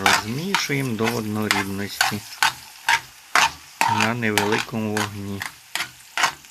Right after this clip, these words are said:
Ну от ми отримали таку вже майже готову страву. Так що ставте вподобайки, пишіть в коментарях, чи сподобалась вам така рубрика, чи продовжувати мені її далі робити.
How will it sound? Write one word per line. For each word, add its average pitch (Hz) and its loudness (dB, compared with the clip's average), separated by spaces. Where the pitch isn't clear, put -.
Ну 180 4
от 139 2
ми 120 6
отримали 113 6
таку 120 0
вже 107 6
майже 101 4
готову 110 2
страву. 95 2
Так - -2
що 120 4
ставте 117 4
вподобайки, 120 4
пишіть - 0
в - -12
коментарях, 107 2
чи 113 0
сподобалась 110 0
вам 110 0
така 110 0
рубрика, 120 0
чи 113 -2
продовжувати 110 0
мені 107 0
її 104 0
далі 104 0
робити. 143 0